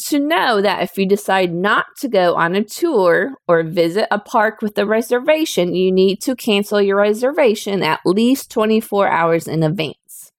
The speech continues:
If you don't cancel your res-, reservation and are a no-show, you will get charged a no-show fee of twenty-five dollars per person. This no-show fee applies to any park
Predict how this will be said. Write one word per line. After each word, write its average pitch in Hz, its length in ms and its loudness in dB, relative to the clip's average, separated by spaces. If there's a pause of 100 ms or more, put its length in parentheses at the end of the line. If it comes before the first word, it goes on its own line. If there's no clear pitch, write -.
(540)
If - 180 -8
you 156 220 0
don't 302 300 0
cancel 240 400 -2
your 202 160 2
res-, 160 480 0
reservation 214 920 -2 (440)
and 170 120 -2
are 175 240 2
a 196 80 0
no-show, 196 880 0
you 190 240 2
will 214 240 2
get 262 160 -6
charged 185 540 -2
a 180 80 2
no-show 180 600 0
fee 220 540 0
of 180 140 0
twenty-five 208 600 0
dollars 165 400 0
per 160 240 -4
person. - 500 -6 (480)
This 170 260 0
no-show 202 580 0
fee 262 440 0
applies 180 580 -2
to - 160 -2
any 233 280 0
park 214 520 0